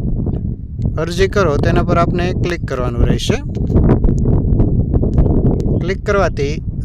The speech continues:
આપને આ મુજબ પ્રોસેસ જોવા મળશે, જેમાં આપ અહીં જોઈ શકો છો. અહીં આપને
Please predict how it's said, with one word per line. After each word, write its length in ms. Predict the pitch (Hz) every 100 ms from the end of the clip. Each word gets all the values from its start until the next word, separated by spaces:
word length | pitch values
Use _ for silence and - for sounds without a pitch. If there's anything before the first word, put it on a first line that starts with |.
| 151
આપને 280 | 160 175 175 175 - - 175
આ 60 | 180
મુજબ 340 | - 135 165 165 - - -
પ્રોસેસ 340 | 175 - 143 110
જોવા 220 | 123 120
મળશે, 300 | 120 123 180 - - - - - - - - - - - - - - - - - - - - 151
જેમાં 380 | 175 165 139 147 - - - - - 160
આપ 140 | 165 175
અહીં 140 | 180 180
જોઈ 160 | 160 131
શકો 220 | 120 117
છો. 100 | 127 269 - - - - - - - - - - - - - - - - - - - - - - - - - - - - - - - - - - - - - - - - _ _ _ _ _ _ -
અહીં 240 | 175 190 190
આપને 300 | 185 143